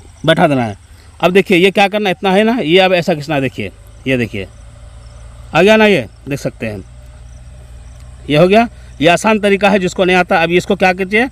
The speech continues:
इसको यहाँ पर इस तरह ले लीजिए, देखिए इसको इस तरह से ले लीजिए आप, है ना,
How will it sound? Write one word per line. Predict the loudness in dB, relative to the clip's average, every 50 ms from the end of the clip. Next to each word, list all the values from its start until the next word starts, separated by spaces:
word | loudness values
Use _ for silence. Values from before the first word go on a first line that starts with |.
| -8 -16 -20 -20 -20 -20 -14 -12
इसको | -10 -10 -6 -2 0 0
यहाँ | 2 2 2 2 2 2 2
पर | 2 0 0 0
इस | -2 -2
तरह | 0 2 2 4
ले | 4 2
लीजिए, | 0 0 -2 -4 -6 -10 -12 -14 -16 -10 -8
देखिए | -8 -6 -6 -6 -8 -8 -8 -12 -20 -20 -20 -20 -20 -20 -20 -20 -16 -8 -6
इसको | -6 -2 2 2 2
इस | 2 2
तरह | 2 4 4 4
से | 2 2 2
ले | 2 4 2
लीजिए | 2 0 2 2
आप, | 2 2 2 0 -4 -10 -20 -20 -20 -20 -20 -20 -20 -6 0
है | 2
ना, | 2 2 2